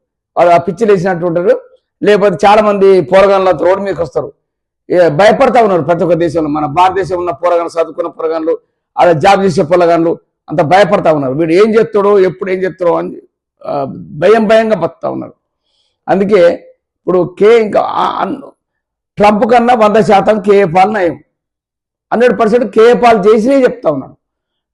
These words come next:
కే పాల్ చేసినవి చెప్తా ఉన్నాడు. పాపం ఆయన అబద్ధం చెప్తున్నాడు, కానీ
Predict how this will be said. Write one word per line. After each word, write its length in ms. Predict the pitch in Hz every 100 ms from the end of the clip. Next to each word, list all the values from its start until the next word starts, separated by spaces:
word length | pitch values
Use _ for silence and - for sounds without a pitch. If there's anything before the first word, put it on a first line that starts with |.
| -
కే 200 | 208 254
పాల్ 540 | 214 240 240 247 -
చేసినవి 360 | 226 240 285 269
చెప్తా 240 | 254 -
ఉన్నాడు. 220 | 190 160
పాపం 200 | 151 160
ఆయన 160 | 170 165
అబద్ధం 340 | 170 208 214
చెప్తున్నాడు, 360 | 190 165 190 185
కానీ 220 | 214 302